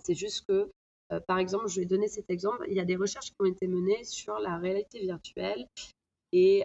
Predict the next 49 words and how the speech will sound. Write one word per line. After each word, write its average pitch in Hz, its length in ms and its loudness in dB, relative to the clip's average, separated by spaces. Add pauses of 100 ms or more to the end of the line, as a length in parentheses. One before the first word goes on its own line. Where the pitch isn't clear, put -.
euh, 156 400 -2 (640)
et 190 80 8
l'utilisation 196 640 0
pour 214 160 -2
les 185 100 2
femmes. - 320 -4 (400)
Et, 190 300 6
euh, 165 160 2 (100)
pourquoi 254 280 -2
est-ce 254 100 -6
que - 80 -2
les 185 120 2
femmes 208 320 -2
sont 190 260 -4 (120)
finalement 180 420 0
moins 208 240 2
utilisatrices - 680 -6
parfois 185 400 -6
de 196 100 -6
réalité 175 380 -6
virtuelle ? 185 160 -14 (720)
Et 180 40 -2
ça, 247 200 4
c'est 254 160 -6
une 190 120 0
donnée 180 200 2
importante 170 500 -4 (140)
parce 175 160 -10
qu'il 440 180 -4
y 190 60 0
a 165 80 -2
un 165 100 -6
truc - 200 -12 (200)
qui - 120 -10
est - 100 -12 (480)
fort 196 140 -4
dedans. 175 360 -4 (460)
Je - 100 -6
me 170 60 2
rappelle 156 240 -8
plus - 220 -14
le 160 60 -6
nom 170 40 -4
de 165 60 -4
la 165 180 -10
recherche, - 280 -12
je - 40 -16
suis - 100 -16
désolée. 156 360 -6